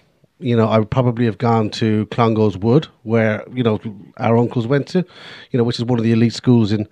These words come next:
and it definitely wouldn't have been the same. And, and I look at that, and I also, then I look at my father's life, who was, you know, who was privately educated. You know, he was a handsome and athletic man, s-, smart and charming,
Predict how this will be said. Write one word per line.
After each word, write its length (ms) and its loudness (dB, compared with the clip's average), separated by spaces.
and 100 2
it 80 0
definitely 320 4
wouldn't 180 0
have 80 0
been 120 0
the 100 -4
same. 320 -6
And, 200 -2
and 160 2
I 60 4
look 260 4
at 180 0
that, 280 0
and 80 -2
I 60 2
also, 260 -2
then 180 0
I 60 4
look 180 2
at 100 0
my 120 2
father's 560 2
life, 420 -8
who 220 0
was, 560 2
you 120 0
know, 140 2
who 160 0
was 100 -2
privately 480 2
educated. 680 2
You 100 -2
know, 180 2
he 100 0
was 180 0
a 100 2
handsome 760 0
and 380 -4
athletic 580 0
man, 460 2
s-, 260 -16
smart 400 0
and 100 -6
charming, 520 0